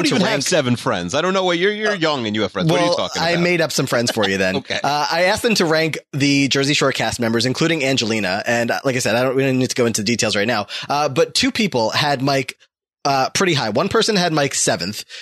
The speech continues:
Speaker 2: Uh, I'm sorry, second, second, not seventh. Uh, and another person had Mike third. So there are people who have been intrigued by the Mike storyline, especially as he just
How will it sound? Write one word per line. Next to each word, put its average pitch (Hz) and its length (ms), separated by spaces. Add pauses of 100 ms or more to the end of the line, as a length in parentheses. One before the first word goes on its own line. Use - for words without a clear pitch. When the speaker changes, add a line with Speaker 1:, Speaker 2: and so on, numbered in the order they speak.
(120)
Speaker 2:
Uh, 143 180
I'm 151 80
sorry, 131 200
second, 127 300
second, - 260
not 107 160
seventh. 92 260 (180)
Uh, 131 300
and 147 100
another 170 220
person 170 240
had 147 160
Mike 123 180
third. 95 320
So 143 140
there 165 160
are 262 160
people 175 320
who 147 140
have 123 120
been 131 220 (100)
intrigued 156 460
by 139 220
the 123 80
Mike 127 180
storyline, 110 540
especially 151 420
as 120 180
he 131 80
just 123 280